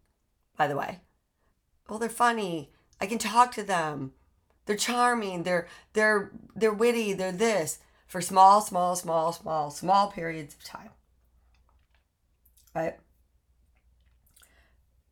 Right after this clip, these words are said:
They, they, while they can control themselves at times, it's so little.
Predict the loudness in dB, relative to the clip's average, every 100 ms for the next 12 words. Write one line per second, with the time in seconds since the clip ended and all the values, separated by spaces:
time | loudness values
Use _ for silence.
0 | _ _ _ _ _ _ _ _ _ _
1 | _ _ _ -6 0 0 0 -6 -4 -2
2 | -2 -4 -8 _ _ 0 4 4 2 -4
3 | -6 -8 -8 -8 -8 -6 0 2 2 2
4 | 0 -2 _ _ _ _ _ 0 0 2
5 | 4 6 4 -2 -8 -8 -6 -6 -8 -12
6 | -16 -20 -20 _ -6 -4 0 0 0 -2
7 | -4 -4 -2 0 -2 -8